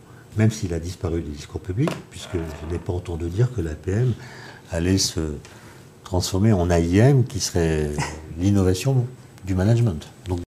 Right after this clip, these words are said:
revendiquer le progrès. Il y a une autre institution qui fait la même chose, qui est l'Académie des technologies,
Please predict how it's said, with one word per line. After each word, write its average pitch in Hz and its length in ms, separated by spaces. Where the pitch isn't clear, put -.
revendiquer 117 640
le 151 60
progrès. 78 360
Il 95 40
y - 40
a - 20
une 127 80
autre 170 160
institution 107 560
qui - 100
fait 87 140
la 78 80
même 85 140
chose, 156 220
qui - 100
est 82 40
l'Académie 92 460
des 80 140
technologies, 87 600